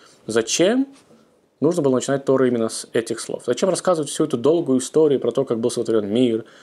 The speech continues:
потом, как появляется Авраам, Ицхак, Яаков, как Всевышний обещает Аврааму о том, что будет у него земля? И он отвечает, что уже Рав Ицхак в Талмуде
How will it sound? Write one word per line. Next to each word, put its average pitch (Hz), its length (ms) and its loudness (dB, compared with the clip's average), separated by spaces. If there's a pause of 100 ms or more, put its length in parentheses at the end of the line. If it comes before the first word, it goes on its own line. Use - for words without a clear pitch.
потом, 127 200 -6
как 123 160 -6
появляется 131 420 0
Авраам, 117 560 2
Ицхак, 131 540 -2
Яаков, 127 420 0
как 117 120 -12
Всевышний 120 400 -2
обещает 131 580 0
Аврааму 120 280 0
о 113 40 -2
том, 117 120 -2
что - 140 -10
будет 110 240 -4
у - 20 -8
него 101 120 -8
земля? 69 260 -12 (1120)
И 110 60 -2
он 123 100 4
отвечает, 180 560 -2 (100)
что - 180 -2
уже 131 180 4
Рав 160 300 2
Ицхак 160 460 -2 (920)
в 117 220 0
Талмуде 120 600 0